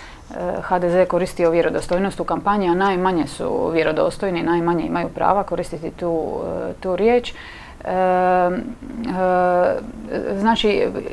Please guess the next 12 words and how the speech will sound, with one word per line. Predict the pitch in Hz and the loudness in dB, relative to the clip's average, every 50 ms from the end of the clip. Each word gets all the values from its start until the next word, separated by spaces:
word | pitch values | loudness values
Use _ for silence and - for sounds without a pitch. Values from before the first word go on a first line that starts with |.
| - | -8
nas, | - 175 180 175 - | -6 -4 -4 -2 0
nama | 214 214 226 226 - | 2 4 4 4 2
svima | - - 220 226 233 240 240 240 | 0 0 0 2 2 2 2 0
je | 226 214 202 190 - - | 0 0 2 0 0 0
na | 180 175 | -2 -2
neki | 180 202 202 - | -2 -2 -2 -2
način | 185 180 202 - 233 196 | -2 -2 -2 -2 -2 -2
odgovornost | 170 170 170 165 160 165 175 196 220 233 233 226 - - - - - - 165 165 | -2 -2 -2 0 2 2 2 2 2 0 0 -2 -4 -6 -8 -8 -8 -8 -6 -4
da, | 175 175 190 202 208 202 202 196 190 180 185 - - - - 160 160 160 160 160 165 160 143 - - - - - - - - - - - - - - 190 185 175 | -4 -2 -2 0 0 0 -2 -2 -2 -4 -4 -6 -6 -6 -6 -4 -2 -2 -2 -2 -2 -4 -4 -6 -8 -10 -14 -14 -14 -14 -14 -14 -14 -14 -14 -12 -10 -8 -6 -4
e, | 170 170 | -2 0
ljude | 170 180 214 226 208 180 | 2 4 4 4 6 6
uvjerimo | 165 170 190 202 240 233 233 233 214 214 202 202 196 185 185 185 | 4 4 4 4 2 2 4 2 2 4 4 4 4 4 2 0